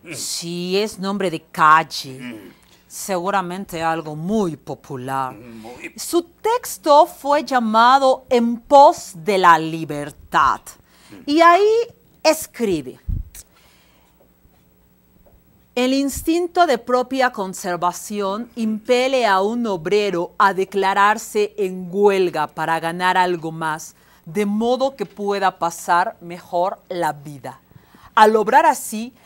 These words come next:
Speaker 2: ese obrero no tiene en cuenta la justicia de su demanda. Simplemente quiere tener algunas pocas comodidades de las cuales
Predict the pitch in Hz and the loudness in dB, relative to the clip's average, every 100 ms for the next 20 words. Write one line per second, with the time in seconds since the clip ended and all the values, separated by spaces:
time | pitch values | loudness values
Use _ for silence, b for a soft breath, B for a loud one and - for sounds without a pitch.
0 | b b 262 269 262 226 202 180 220 254 | b b -2 -2 -2 0 0 -2 0 0
1 | 240 208 233 - 240 262 262 220 185 - | 0 -4 -8 -10 -8 -6 -6 -8 -10 -6
2 | 220 226 247 240 220 220 - 190 190 185 | -6 -4 -8 -4 0 0 0 0 0 0
3 | 190 190 - - 262 269 - 214 208 190 | -8 -10 -14 -12 -10 -10 -12 -10 -8 -8
4 | 160 180 175 - 170 160 165 170 175 175 | -8 -10 -10 -12 -12 -10 -10 -6 -4 -6
5 | 151 127 - b b b b b - 311 | -12 -16 -20 b b b b b -4 -4
6 | 403 392 220 202 214 269 285 254 254 233 | -4 -4 -4 -2 -4 -6 -6 -8 -8 -8
7 | 233 233 240 - 180 180 196 220 - 214 | -6 -4 -6 -8 -10 -4 -2 -2 2 2
8 | 196 190 254 370 381 349 - - 247 262 | 2 -4 -6 -4 -4 -6 -10 -4 -2 -2
9 | - 240 277 - _ 196 190 196 262 339 | 0 -2 -2 -14 _ -8 -6 -4 -4 -4
10 | 277 190 180 170 180 240 - b b b | -6 -4 -4 -4 -10 -12 -20 b b b
11 | 151 208 311 302 285 - - 240 247 233 | -4 -2 2 2 0 -12 -8 0 4 4
12 | 240 285 - | 2 -2 -6